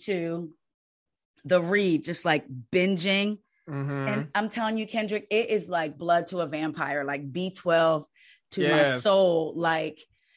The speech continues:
Speaker 1: uh, like Sheree saying she's gonna have a fashion show is to us. It just infused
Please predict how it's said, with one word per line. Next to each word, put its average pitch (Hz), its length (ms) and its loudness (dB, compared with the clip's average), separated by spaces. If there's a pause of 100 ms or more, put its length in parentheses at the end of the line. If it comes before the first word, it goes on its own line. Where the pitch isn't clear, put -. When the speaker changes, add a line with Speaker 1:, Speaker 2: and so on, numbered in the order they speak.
(200)
Speaker 1:
uh, 190 80 4 (120)
like 185 280 0
Sheree 196 440 4
saying 185 300 2
she's 190 160 -8
gonna 180 180 -2
have 170 140 -4
a 156 60 -10
fashion 196 480 -2
show 160 280 -6
is 165 260 -4
to - 220 0
us. 175 280 4
It 185 120 0
just 185 280 -4
infused 214 720 2